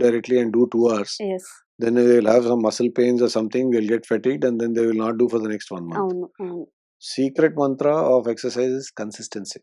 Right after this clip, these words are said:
Speaker 2: Hmm.
Speaker 1: It has to be done every day.
Speaker 2: Hmm.
Speaker 1: ఆ రెగ్యులారిటీ ఉంటే థర్టీ మినిట్స్ కూడా చాలు.
Speaker 2: Hmm.
Speaker 1: మీరు టూ అవర్స్ ఒక రోజు చేసి తర్వాత ఫైవ్ డేస్ చేయకపోతే దానిలో ఏం లాభం లేదు actually.
Speaker 2: ఓకే,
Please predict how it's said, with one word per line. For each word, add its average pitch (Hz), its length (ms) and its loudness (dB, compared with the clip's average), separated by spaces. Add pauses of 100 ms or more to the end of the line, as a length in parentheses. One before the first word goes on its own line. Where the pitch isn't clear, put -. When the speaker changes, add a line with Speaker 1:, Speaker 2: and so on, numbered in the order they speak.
(160)
Speaker 2:
Hmm. 196 240 -4 (560)
Speaker 1:
It 104 160 -10
has 107 160 -2
to - 140 -8
be 123 100 2
done 117 220 -2
every 90 260 -8
day. - 120 -16 (120)
Speaker 2:
Hmm. 185 240 -8 (420)
Speaker 1:
ఆ 127 180 8
రెగ్యులారిటీ 147 520 6
ఉంటే 147 220 2
థర్టీ 147 260 0
మినిట్స్ 147 240 0
కూడా 143 160 0
చాలు. 95 240 -6 (140)
Speaker 2:
Hmm. 190 220 -6 (1080)
Speaker 1:
మీరు 123 240 4
టూ 120 140 0
అవర్స్ 147 260 10
ఒక 143 140 2
రోజు 143 220 6
చేసి 139 320 4
తర్వాత 131 320 6
ఫైవ్ 127 200 4
డేస్ 135 160 2
చేయకపోతే 127 420 0
దానిలో 120 300 0
ఏం 120 180 0
లాభం 104 360 -4
లేదు 90 180 -8
actually. 185 300 -6
Speaker 2:
ఓకే, 185 100 -8